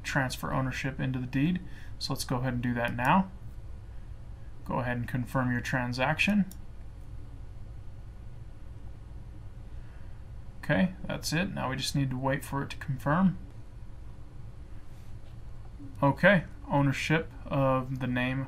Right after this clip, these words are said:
was transferred. Uh, it is active and it is live on the market, so people will be able to come buy it now. Uh, you do have the option of reclaiming ownership if you want, but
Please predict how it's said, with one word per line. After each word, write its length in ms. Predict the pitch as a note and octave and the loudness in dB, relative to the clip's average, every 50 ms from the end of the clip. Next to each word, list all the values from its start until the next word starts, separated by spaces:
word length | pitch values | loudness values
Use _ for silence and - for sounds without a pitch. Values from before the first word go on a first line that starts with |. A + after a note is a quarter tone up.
| - - | -4 -4
was 240 | - B2 B2 A#2+ | -2 -2 -2 -2
transferred. 720 | - - - - B2+ B2+ B2+ C3 - - - C#3 C3 C3 B2 - - - - - - - - - - - - - - - - | -2 -2 -2 0 0 0 0 0 -2 -2 -2 -2 -4 -4 -6 -8 -10 -10 -10 -10 -10 -8 -10 -10 -10 -10 -10 -8 -8 -2 2
Uh, 360 | D3+ B2+ B2 A#2+ A#2+ B2 - - | 6 6 8 8 8 6 4 2
it 140 | D#3+ C#3 C3 | 2 2 2
is 180 | C3 C3 C3 | 2 2 2
active 540 | - - C3+ C3+ C#3+ - - E3 D#3 D#3 - | 2 6 6 6 6 6 4 2 2 2 2
and 240 | - C#3 B2+ B2 B2 | 0 0 0 0 0
it 40 | B2+ | -2
is 140 | B2 A#2+ | -2 -2
live 540 | A#2+ A#2+ A#2+ B2 B2 B2 B2 B2 A#2+ A#2+ - - | 0 2 4 6 6 6 6 4 2 -2 -2 0
on 280 | C3+ B2 B2 B2 A#2+ | 2 2 4 2 0
the 40 | A#2+ | 0
market, 440 | A#2 A#2+ A#2+ C3+ - - F3+ G3 - - - - - - - - | 2 6 6 6 6 6 2 0 -2 -4 -10 -10 -10 -10 -8 -4
so 160 | - - C3+ | -2 -2 -2
people 380 | - - D3 C#3 - C3+ B2 | 0 0 0 0 2 0 0
will 200 | A#2+ B2+ B2+ B2+ | 2 2 2 2
be 140 | B2 B2 B2+ | 2 2 2
able 220 | B2+ A#2+ A#2+ B2 A2 | 2 2 0 -2 -2
to 500 | - - C#3 B2+ B2 B2 B2 B2 B2 - | -2 0 2 2 2 2 2 0 -2 -2
come 300 | - - C3+ B2 B2 B2 | -2 0 0 0 0 2
buy 240 | A#2+ B2+ C#3+ D3+ C#3 | 6 8 8 8 8
it 160 | A#2+ - - | 6 2 0
now. 300 | - B2+ A#2 A2+ A#2 A2+ - - - - - - - - - - - - - - - | -2 -2 0 0 0 -2 -4 -6 -10 -10 -10 -10 -10 -10 -12 -12 -12 -12 -12 -4 0
Uh, 220 | - C#3 B2+ B2+ C3 | 2 4 6 6 4
you 280 | D3+ C3+ C3+ C3 C3 B2 | 4 4 4 4 4 4
do 200 | - D3 D#3 D3+ | 4 6 6 8
have 180 | D3+ D3 C3+ | 8 8 6
the 60 | C#3 | 8
option 480 | C3+ B2+ B2+ - - - D3 C3+ - - | 8 6 6 6 4 2 2 2 0 0
of 260 | - B2+ B2 B2 - | 0 0 -2 -2 -2
reclaiming 640 | D3+ D#3+ D#3 - - - - E3+ E3 D3+ C#3+ C#3 - | -4 -4 -4 -4 -2 2 4 6 6 8 6 6 4
ownership 480 | - C3+ C3+ C3+ B2 - - C#3 C3+ - | 4 2 2 2 2 0 0 -2 -4 -4
if 140 | B2+ - - | -6 -4 -2
you 100 | C#3 B2+ | -2 0
want, 400 | B2+ C3 C#3 C#3+ D#3 F#3 G#3 - - - - - - - - - - - - | 4 8 10 10 10 10 6 2 -6 -8 -8 -8 -8 -8 -8 -8 -8 -4 2
but 380 | C#3 C3+ C3 B2 B2 - - | 6 8 8 8 8 4 2